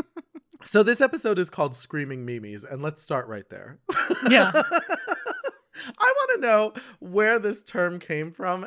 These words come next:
Speaker 1: and why this was not, like, this wasn't the funny,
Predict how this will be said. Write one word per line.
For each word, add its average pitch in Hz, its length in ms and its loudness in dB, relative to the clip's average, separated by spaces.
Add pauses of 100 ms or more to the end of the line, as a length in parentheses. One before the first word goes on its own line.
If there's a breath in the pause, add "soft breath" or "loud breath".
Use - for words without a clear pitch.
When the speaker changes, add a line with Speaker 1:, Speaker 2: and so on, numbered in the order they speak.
Speaker 1:
and 160 300 -6
why 143 380 2
this 151 260 -8
was 143 200 -6
not, 131 320 -6
like, 123 380 -6 (1000 soft breath)
this 180 360 2
wasn't 160 360 -2
the 156 80 -2
funny, 156 360 -2